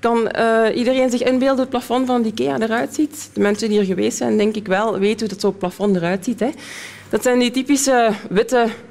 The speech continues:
balkenstructuren die, eh, ja, aan het plafond hangen, die eigenlijk heel slim bedacht zijn. Die zijn flexibel, wat ervoor zorgt dat de ikea de juiste informatie op de juiste plek, eh, kan communiceren met de klant. Dus ze hangen hun communicatie,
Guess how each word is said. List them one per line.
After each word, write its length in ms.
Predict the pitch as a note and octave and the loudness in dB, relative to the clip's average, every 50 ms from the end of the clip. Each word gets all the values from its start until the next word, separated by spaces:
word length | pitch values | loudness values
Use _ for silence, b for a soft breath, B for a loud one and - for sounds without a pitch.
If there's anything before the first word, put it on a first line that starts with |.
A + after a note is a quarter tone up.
| - B B B B B B B - - _ | -20 B B B B B B B -20 -20 _
balkenstructuren 1120 | - F3 E3 D#3+ G3 G3 G#3+ A3+ A3 - G#3+ G#3+ - - G#3+ G3 G#3 G#3 G3 G3+ A3+ B3 B3 | -10 -6 -2 0 0 0 0 -2 0 0 0 0 0 0 -2 -2 -2 0 0 2 2 2 2
die, 200 | G#3+ A3 G#3 F#3+ | 2 2 2 2
eh, 320 | - - F3+ F3+ F3 E3+ E3 E3 - | 2 2 0 0 0 0 -2 -4 -4
ja, 100 | - D#3 | -4 -2
aan 100 | D#3+ F#3 | -2 -2
het 80 | F3 | -2
plafond 420 | F3+ F3 E3 E3 - F3 F3+ F#3 F3+ | -2 -4 -4 -2 0 0 2 2 2
hangen, 320 | E3 D#3+ F3 G3+ C4+ D4 B B B B B B B B | 0 0 0 -2 -2 -4 B B B B B B B B
die 120 | - A#3 | -2 0
eigenlijk 300 | C4 C4+ C#4 - A#3 C4 | 0 0 0 -2 0 0
heel 100 | C#4 C#4 | 0 0
slim 260 | - - B3 B3 A#3 | 0 0 0 0 2
bedacht 340 | G#3 F#3 D#3+ D3+ E3 - - | 2 0 0 -2 -4 -4 -4
zijn. 300 | - D3+ D3 D3 D3 C#3+ B B B B B B | -4 -2 0 0 -2 -4 B B B B B B
Die 120 | B G#3+ A3 | B 0 2
zijn 140 | A#3 A#3 A#3 | 2 2 0
flexibel, 580 | A#3 A3 A3+ - - G3+ F3+ G3+ B3 E4 G4 G4 B B B B B - | 0 -2 -4 -2 -2 -2 0 2 2 2 2 0 B B B B B -6
wat 180 | - G#3+ A3+ - | -4 -2 0 0
ervoor 220 | A3 G3+ G3+ G3 | 0 -2 -2 -2
zorgt 280 | G3 G3 G3 G3 G3+ - | 0 2 2 2 0 0
dat 140 | G3+ G3 G3 | -2 -4 -2
de 60 | G3 | -4
ikea 420 | F#3+ G3 G#3 G#3 G3+ G3 F#3 F#3 F3+ B B B B B B B B - | -4 -2 0 0 2 2 0 -2 -4 B B B B B B B B -4
de 160 | F3+ F#3+ F#3 | 0 0 2
juiste 360 | F#3 F#3+ G3 B3+ D#4 - - | 2 2 2 0 0 0 0
informatie 680 | B3 A#3+ A#3 A#3+ G#3+ G#3 G3 G3 A3 A#3 C4 B3 A3+ | 0 0 0 0 0 0 0 0 -2 -2 -2 -2 -2
op 100 | G3+ F#3 | -2 -2
de 80 | F3+ F#3 | 0 0
juiste 360 | E3+ F3 F3+ G#3+ B3 - C#4+ | 2 2 0 0 -2 -4 -4
plek, 480 | C#4+ - A3+ A3+ B3+ - - - - - - - - | -2 -2 -2 -2 -2 -4 -8 -12 -12 -14 -14 -8 -4
eh, 180 | - G3 G3 G3 G3 | 0 0 2 2 0
kan 160 | G3 G3+ G3+ | 0 -2 -2
communiceren 640 | G3 G#3 G#3 G3+ G3+ G3 G3 - G3 G3 F#3+ F#3+ G3 | 0 2 2 4 2 2 2 2 2 2 2 2 2
met 140 | F3 E3 | 0 0
de 60 | - F3 | -2 -4
klant. 300 | - F3+ E3 E3+ G#3+ A3+ | -4 -2 -2 0 -2 -2
Dus 120 | A#3 A#3 | -2 -2
ze 80 | - G#3 | 0 0
hangen 260 | G3 F3+ F3+ G3 F#3 | 0 2 2 2 2
hun 100 | F3+ F3 | 2 0
communicatie, 840 | F3 F3+ F3 E3 E3 D#3+ E3 F3 F3+ F#3 G3 G3 - - G3+ G3 | 0 0 0 0 0 -2 -2 -4 -4 -2 -2 -4 -4 -4 -4 -6